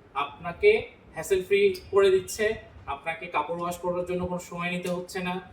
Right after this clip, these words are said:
আপনার অনেক বেনিফিট হচ্ছে। তাছাড়া এখন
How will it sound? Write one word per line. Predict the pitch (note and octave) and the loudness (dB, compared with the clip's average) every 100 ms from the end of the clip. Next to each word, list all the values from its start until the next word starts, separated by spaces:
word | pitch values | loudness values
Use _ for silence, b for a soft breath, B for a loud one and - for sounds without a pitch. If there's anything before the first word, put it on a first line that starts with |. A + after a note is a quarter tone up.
| - - | -20 -12
আপনার | - G#3+ G#3 | -6 -2 0
অনেক | G#3 A#3 G3+ | 0 -2 -2
বেনিফিট | E3+ E3 D#3 D3 | -2 -4 -6 -10
হচ্ছে। | - - - - - - - - | -12 -14 -18 -20 -20 -20 -16 -6
তাছাড়া | E3 - E3+ | -4 -2 0
এখন | E3 E3 F#3 F#3 | 0 0 -2 -2